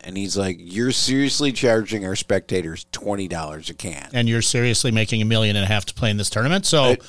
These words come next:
Speaker 1: you know, right,
Speaker 2: w-,
Speaker 1: but,
Speaker 2: where's that
Speaker 1: but
Speaker 2: come from? Comes from twenty dollar freaking
Speaker 1: and lots
Speaker 2: Bud
Speaker 1: of other
Speaker 2: Lights.
Speaker 1: things, but, you know, yeah,
Speaker 2: Yeah.
Speaker 1: but still, I mean, it's that there's, there's making that money, but then there's also, we have them here, they're Thursday,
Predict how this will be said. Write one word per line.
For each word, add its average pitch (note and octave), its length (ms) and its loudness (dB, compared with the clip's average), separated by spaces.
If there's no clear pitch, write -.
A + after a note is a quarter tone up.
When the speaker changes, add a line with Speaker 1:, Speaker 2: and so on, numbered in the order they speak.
Speaker 1:
you A#2+ 140 0
know, G2+ 260 -2
right, A2 320 6
Speaker 2:
w-, B2 220 2
Speaker 1:
but, A2 200 6
Speaker 2:
where's C#3+ 220 6
that E3+ 140 4
Speaker 1:
but - 80 2
Speaker 2:
come F#3 120 4
from? G2 240 0
Comes C3+ 240 2
from C3+ 140 2
twenty C#3+ 260 2
dollar D#3 260 2
freaking C3 920 0
Speaker 1:
and F#3+ 180 6
lots D#3+ 280 6
Speaker 2:
Bud C#3+ 40 2
Speaker 1:
of C#3+ 80 8
other C3 160 6
Speaker 2:
Lights. A2+ 120 2
Speaker 1:
things, G#2 400 0
but, G2 320 0
you G#2 100 -2
know, F#2+ 80 -2
yeah, G#2+ 380 2
Speaker 2:
Yeah. - 120 -10
Speaker 1:
but - 120 -6
still, G#2 480 2
I G2+ 80 -8
mean, G2 280 -4
it's - 360 -2
that B2 360 0
there's, C3 560 4
there's A2+ 420 2
making B2 420 0
that A2 200 0
money, G#2 340 -2
but F2+ 120 -8
then G2+ 140 -4
there's F#2 180 -6
also, F2 520 -4
we G#2+ 160 2
have A2 300 2
them A#2 200 2
here, G2+ 320 -2
they're G2 160 -2
Thursday, F2 680 -4